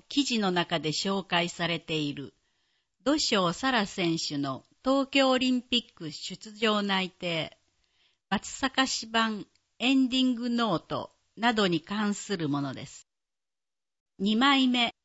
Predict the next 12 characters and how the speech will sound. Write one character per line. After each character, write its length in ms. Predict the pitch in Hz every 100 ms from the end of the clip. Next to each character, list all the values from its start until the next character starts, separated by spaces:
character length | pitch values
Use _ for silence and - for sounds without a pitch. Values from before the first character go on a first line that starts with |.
| _ _ _ _ _
愛 300 | 269 302 269
の 260 | 190 156 - -
縞 380 | - 214 233
模 160 | 226 220
様 320 | 180 156 143
は 240 | 139 135 - _
伝 280 | 175 262 269
統 240 | 269 269
工 360 | 262 - 240 240
芸 320 | 220 214 208
品 340 | 185 202 196 180
の 260 | 165 -